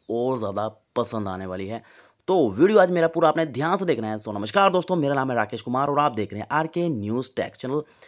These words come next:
तो चलिए आज का वीडियो शुरू करते हैं। सबसे पहले हमारी ऐप्स कौन सी है? हमारी ऐप है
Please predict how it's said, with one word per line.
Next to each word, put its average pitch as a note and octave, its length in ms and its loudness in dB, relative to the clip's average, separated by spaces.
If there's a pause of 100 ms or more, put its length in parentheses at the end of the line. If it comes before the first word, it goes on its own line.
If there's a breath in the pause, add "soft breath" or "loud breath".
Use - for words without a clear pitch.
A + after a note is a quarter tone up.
(300 loud breath)
तो - 60 -12
चलिए G#3+ 300 2
आज E3+ 240 4
का E3 120 2 (160)
वीडियो C3+ 340 -2
शुरू A2+ 360 -8 (100)
करते G2 300 -8
हैं। G2 220 -8 (540 soft breath)
सबसे G3 200 -2
पहले A3+ 160 6
हमारी F#3+ 340 4
ऐप्स G#2 260 -6
कौन F#2 220 -12
सी G#2+ 160 -10
है? G2 180 -8
हमारी D3+ 360 0
ऐप B2+ 320 -6
है B2+ 140 -4